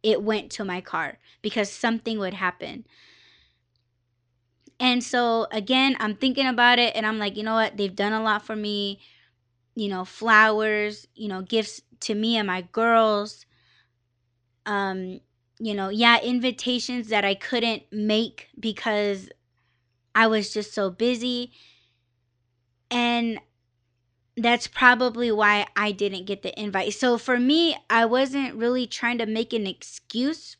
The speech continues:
for them of not inviting me, but it was more like,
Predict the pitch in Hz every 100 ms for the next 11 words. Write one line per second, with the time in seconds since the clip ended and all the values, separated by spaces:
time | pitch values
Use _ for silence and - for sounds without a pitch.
0 | - 277 294 254 285 302 320 - - -
1 | - _ _ 214 208 208 214 226 - 208
2 | 185 208 226 262 269 285 214 220 202 -
3 | _ _ _ _ 240 233 247 233 226 233
4 | 240 247 226 208 196